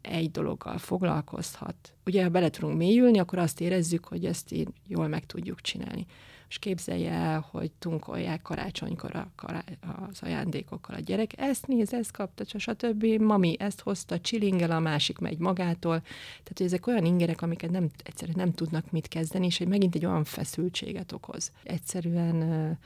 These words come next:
leállíthatatlan, mert amire berendezkedett most ugye a huszonegyedik században, tehát az emberiség, tehát, hogy ez hozza a digitális történeteket, hozza azt, hogy, ö, valaki akkor ér valamit,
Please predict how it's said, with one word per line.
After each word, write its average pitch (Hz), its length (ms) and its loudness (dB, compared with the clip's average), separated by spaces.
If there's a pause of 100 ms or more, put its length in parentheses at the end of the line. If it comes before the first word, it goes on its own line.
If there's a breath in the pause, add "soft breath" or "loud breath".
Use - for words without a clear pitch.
(180 soft breath)
leállíthatatlan, 180 1080 -2
mert 185 540 4 (180)
amire 170 260 0
berendezkedett 156 920 0
most - 280 -10
ugye 190 180 -12
a 196 120 -12
huszonegyedik 165 480 -4
században, 156 680 -6 (200)
tehát - 140 -16
az 156 120 -10
emberiség, 190 720 0 (560 loud breath)
tehát, 180 180 -6
hogy 170 100 0
ez 151 120 -2
hozza 147 320 -2
a 143 60 -2
digitális 160 880 -2
történeteket, 151 1120 -6
hozza 160 600 0
azt, 151 400 -4
hogy, 160 320 -6
ö, 143 300 -2 (640 soft breath)
valaki 165 440 2
akkor 156 580 -2 (180)
ér 180 300 -2
valamit, 170 640 -4